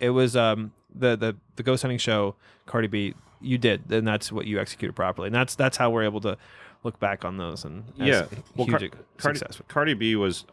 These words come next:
Speaker 2: I really enjoyed that one too, because, like, this was the challenge of a commercial kind of aspect.
Speaker 1: Yeah.
Speaker 2: Like, you know, we're thinking about advertising. It's like, how do you put someone inside of an advertisement like that?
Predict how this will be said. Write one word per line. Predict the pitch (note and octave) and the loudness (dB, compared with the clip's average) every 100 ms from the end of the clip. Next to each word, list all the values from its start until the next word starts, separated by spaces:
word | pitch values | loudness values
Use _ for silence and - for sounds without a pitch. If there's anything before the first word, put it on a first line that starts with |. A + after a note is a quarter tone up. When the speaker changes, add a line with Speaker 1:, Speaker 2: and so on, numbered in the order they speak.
| - _ _ | -20 _ _
Speaker 2:
I | C#2+ | -2
really | G2+ A#2 G#2+ | 2 4 4
enjoyed | F#2+ G2 | 2 2
that | G2 F#2+ | 2 0
one | G2 | -4
too, | G#2 | -6
because, | F#2 G#2 F#2 | -4 -2 2
like, | F#2 - - | 0 0 0
this | G#2 | 2
was | G#2+ F#2 | 2 0
the | F#2 | 0
challenge | F#2+ F2+ E2+ | 2 0 0
of | D#2+ | -4
a | |
commercial | D#2 E2+ E2 E2 D#2 D#2 - _ _ _ _ | -6 -2 -2 -2 -4 -6 -10 _ _ _ _
kind | - F2 | -2 0
of | D#2 | 2
aspect. | D2 D#2 - G#2+ | 0 0 0 0
Speaker 1:
Yeah. | F#2 | 2
Speaker 2:
Like, | E2+ | 0
you | F2+ | 0
know, | |
we're | E2+ F2 | 0 -4
thinking | - F#2 F2 | -2 -2 2
about | E2 - | 2 2
advertising. | E2+ E2 - E2 D#2 D#2+ | 0 -2 -2 -2 -2 -4
It's | D2+ | -4
like, | F2 - | -4 -2
how | F2 | -2
do | F2 | -2
you | E2+ | -4
put | - E2+ | -4 -4
someone | - E2 D#2+ D#2 D2+ - _ _ _ _ - | -4 -2 -2 -4 -6 -14 _ _ _ _ -6
inside | F2 - E2+ E2+ D#2+ - - | -2 0 2 2 2 -2 -8
of | E2+ D#2+ D2 - _ - | -4 -4 -4 -14 _ -6
an | |
advertisement | D#2 E2+ D2+ D2+ D2 C#2 B1+ | -4 -2 -4 -6 -6 -6 -8
like | C#2+ B1+ | -10 -4
that? | C#2 B1 | -2 -2